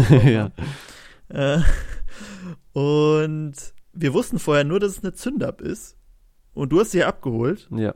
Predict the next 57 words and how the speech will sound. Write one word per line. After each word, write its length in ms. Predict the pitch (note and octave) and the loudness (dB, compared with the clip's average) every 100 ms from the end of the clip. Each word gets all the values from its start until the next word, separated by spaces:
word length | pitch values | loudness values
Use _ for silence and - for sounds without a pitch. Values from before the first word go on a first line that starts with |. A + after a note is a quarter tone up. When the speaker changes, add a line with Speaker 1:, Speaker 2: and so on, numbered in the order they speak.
| - | -6
Speaker 1:
Und 180 | A#2+ | -8
wie 160 | C3 A#3 | -2 2
hast 220 | A3+ G3 | 2 2
du 60 | F3+ | 0
geguckt, 500 | F3+ - F#3+ - - | -2 2 0 0 -4
als 260 | C#3+ - - | -2 -2 -4
du 120 | C3+ | -8
gesehen 400 | - B2 D3+ E3+ | -8 -4 -2 -2
hast, 240 | D3+ D3+ | -2 -4
es 200 | B2+ A2+ | -10 -8
ist 220 | C#3 C3+ - | -8 -10 -8
eins 420 | B2 C3+ D3+ - | -4 -4 -4 -8
zu 140 | - - | -6 -2
eins 440 | B2+ C3+ B2+ - | 0 0 -4 -8
die 120 | - | -10
andere 360 | A#2+ A2 A2+ A2+ | -8 -6 -6 -8
Zündab? 340 | - A2 A#2+ | -10 -6 0
Speaker 2:
Also, 220 | C3 B2 A2+ | 6 6 8
Speaker 1:
Das 120 | A2+ | 6
muss 180 | G#2+ G2+ | 6 2
doch 100 | C3 | 0
Speaker 2:
das, 100 | A2+ | 0
Speaker 1:
toll 140 | C#3+ | 2
gewesen 280 | A#2+ A#2+ A2+ | 0 0 2
Speaker 2:
das 180 | A#2 B2 | 4 4
Speaker 1:
sein, 80 | |
Speaker 2:
war 100 | A2+ | 4
Speaker 1:
oder? 80 | A#2+ | 4
Speaker 2:
schon, 260 | D#3 A2 G#2+ | 2 0 0
das 240 | A#2 - | 0 0
war 160 | A2+ G#2 | 0 0
ein 60 | |
super 260 | G#2 G#2 G#2 | -2 -2 -2
Gefühl. 380 | G2 - G#2 G2 | -4 -2 -2 -2
Ich 120 | F#2+ | -4
dachte 260 | A2+ G#2 - | -6 -6 -6
schon, 340 | G#2 G2 G2 | -8 -6 -6
oh, 220 | G#2 C3+ - - - C#3 | -6 -6 -8 -14 -4 0
also, 280 | A2 G2+ G2+ - - | 0 2 2 0 -6
Speaker 1:
<laughs> 240 | - - | -10 -8
Speaker 2:
das 200 | - A2+ | -4 4
wirkte 220 | C#3 G#3 E3 | 6 6 6
so 100 | E3 | 4
ein 60 | |
bisschen 260 | C#3+ - D#3 | 4 2 0
so, 180 | D3+ C3+ | -2 -2
wie 160 | C3+ | -2
wenn, 160 | B2+ B2+ | -2 -4
wie 100 | B2 | -4
man 140 | C#3+ B2 | -2 -2
sich 100 | A#2+ | -4
das 160 | A2+ | -6
vorstellt, 400 | - C3 - A2 | -4 -2 -2 -2
wenn 240 | A2+ G#2+ - | -2 -4 -6
jemand 560 | A2+ A2+ A2 - A2+ - | -8 -6 -8 -10 -16 -6
dir 160 | A2+ | -4
dein, 340 | G#2+ G#2+ G2+ | -2 -2 -4